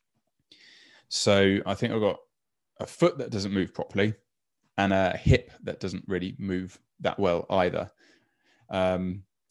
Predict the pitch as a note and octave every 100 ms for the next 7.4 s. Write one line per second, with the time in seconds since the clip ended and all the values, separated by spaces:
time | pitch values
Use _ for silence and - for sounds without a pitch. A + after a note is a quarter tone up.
0 | _ _ - - - - _ - - -
1 | G#2+ G2+ G2+ G#2+ - _ _ _ - G#2+
2 | F3 D3+ B2 A#2+ - A2 G#2+ A2+ - D3
3 | B2+ A2+ A2+ B2 E3 - _ _ _ _
4 | _ _ _ - - _ _ _ _ _
5 | _ _ _ - - A#2 G#2+ B2 C3 -
6 | _ - - A2+ G#2+ A2+ - - G#2+ -
7 | G#2 G2+ G2 -